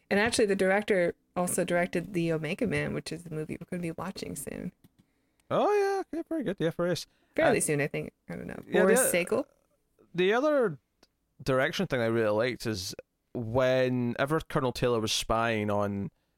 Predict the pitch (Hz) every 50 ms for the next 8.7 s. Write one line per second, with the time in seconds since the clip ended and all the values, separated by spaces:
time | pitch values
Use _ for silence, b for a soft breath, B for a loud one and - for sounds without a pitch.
0 | _ _ _ - 107 107 107 107 110 110 113 110 113 104 104 107 104 101 98 85
1 | - 107 110 110 - - _ - - - 110 87 95 104 101 101 - 117 - 170
2 | - 85 95 - _ _ _ _ _ _ _ _ _ - - 147 - - _ _
3 | - 151 139 143 147 151 170 196 196 - - - 170 165 165 - 160 - - 131
4 | 139 143 139 107 113 101 117 117 123 - - - 143 139 139 143 135 - - -
5 | 123 117 117 107 - - 117 110 113 110 113 117 120 113 117 107 - 117 - -
6 | - 120 113 120 117 117 117 107 107 98 - 107 107 110 127 127 - 135 113 120
7 | 127 135 135 131 104 120 117 117 127 123 117 127 123 120 113 - - - 107 107
8 | 117 - - - 110 - - 117 110 110 120 127 131